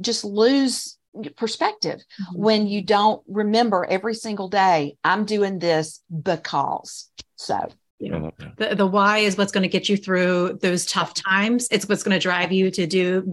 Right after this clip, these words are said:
Speaker 2: to do those scary things. And I think that's
Speaker 1: Yep.
Speaker 2: just so important that you keep
Speaker 1: Yeah.
Speaker 2: that. And I, I love that. I love that quote. That's really great.
Speaker 3: Yeah.
Speaker 2: And going back to those beginning times, you know, when you first started, if, if you,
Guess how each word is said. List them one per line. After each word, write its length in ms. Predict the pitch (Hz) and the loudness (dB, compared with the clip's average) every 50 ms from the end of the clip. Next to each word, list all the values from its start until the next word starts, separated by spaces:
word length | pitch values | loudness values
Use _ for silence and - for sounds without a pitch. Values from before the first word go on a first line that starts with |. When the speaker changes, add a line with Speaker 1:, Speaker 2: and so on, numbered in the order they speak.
| 202 - - | -4 -4 -2
Speaker 2:
to 80 | - 214 | -2 2
do 160 | 180 202 196 | 4 4 4
those 220 | 208 196 170 - | 4 4 2 2
scary 360 | - - 208 190 180 190 196 | 0 0 2 2 2 2 0
things. 520 | 196 196 202 170 175 180 190 202 208 196 208 | 0 0 -2 -2 0 0 2 2 0 0 0
And 80 | 180 | -2
I 60 | 180 185 | -2 -2
think 180 | 202 190 - | -2 -2 -2
that's 180 | 180 175 - - | -4 -6 -4 -4
Speaker 1:
Yep. 120 | 160 175 | -6 -6
Speaker 2:
just 260 | - - - - - | -6 -10 -14 -16 -4
so 200 | - 202 185 180 | -2 0 0 2
important 720 | 185 180 175 - - 185 175 - - - 175 175 - - _ | 0 -2 -2 -2 -4 -4 -4 -4 -6 -8 -8 -8 -10 -6 _
that 280 | 175 170 170 - - - | -2 -2 -2 -4 -4 -6
you 120 | 185 170 | -8 -8
keep 180 | - - 185 156 165 | -6 -6 -6 -4 -4
Speaker 1:
Yeah. 100 | 170 165 | -4 -4
Speaker 2:
that. 60 | 175 | -4
And 80 | 170 | -4
I, 260 | 180 185 190 196 196 185 | -2 -2 0 0 0 2
I 20 | |
love 240 | 185 185 185 175 175 | 2 2 2 2 0
that. 120 | 180 - | -2 0
I 60 | 214 | 0
love 200 | 214 214 208 185 | 2 2 2 2
that 180 | 180 180 170 - - | 0 -2 -4 -6 -10
quote. 280 | - - 220 220 - | -10 -8 -8 -8 -8
That's 240 | 208 180 185 - - | -8 -10 -10 -10 -10
really 160 | - - - | -8 -8 -10
great. 380 | 165 - 175 180 180 175 - - | -8 -8 -6 -6 -6 -6 -6 -8
Speaker 3:
Yeah. 80 | - 175 - - - - - - - - | -12 -12 -14 -16 -16 -16 -18 -20 -10 -4
Speaker 2:
And 220 | - 247 233 208 208 | 0 2 2 2 4
going 380 | 262 254 269 285 294 277 226 | 4 4 6 6 6 4 4
back 380 | 202 220 208 214 220 220 - - - - | 4 2 2 2 0 -2 -4 -8 -8 -2
to 320 | - 220 202 190 185 180 - - - - - _ - | 2 4 4 4 4 2 -2 -10 -20 -20 -20 _ 4
those 180 | 226 214 196 | 4 4 6
beginning 400 | - - 190 196 180 185 180 180 | 4 4 4 4 4 2 2 0
times, 500 | - - 185 175 170 - - 180 160 - | 0 0 0 0 0 0 -2 -4 -4 -4
you 120 | 185 180 170 | -4 -2 -2
know, 140 | 175 165 - | -2 -4 -4
when 220 | 175 180 185 196 | -2 0 2 2
you 80 | 196 185 | 2 2
first 160 | 208 196 - | 0 -2 0
started, 320 | - 202 180 180 180 180 | 0 0 0 0 0 0
if, 160 | 190 170 - - - 208 190 139 - - | 0 -2 -2 -4 -12 -12 -12 -12 -4 0
if 180 | - 220 196 | 0 0 2
you, 400 | 233 240 277 294 311 302 294 - | 2 4 4 6 6 4 4 0